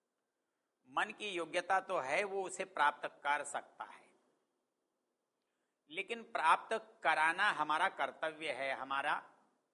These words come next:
प्रयत्न है जिससे वो कर सकता है।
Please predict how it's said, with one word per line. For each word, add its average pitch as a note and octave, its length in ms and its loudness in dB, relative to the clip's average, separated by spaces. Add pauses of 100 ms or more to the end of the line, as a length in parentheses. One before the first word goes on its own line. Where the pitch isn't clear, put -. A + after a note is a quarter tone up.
(420)
प्रयत्न E3 420 -6 (280)
है C#3+ 340 -6
जिससे C3+ 320 -10
वो D3+ 180 -8
कर C#3 300 -2
सकता - 420 -14
है। - 200 -20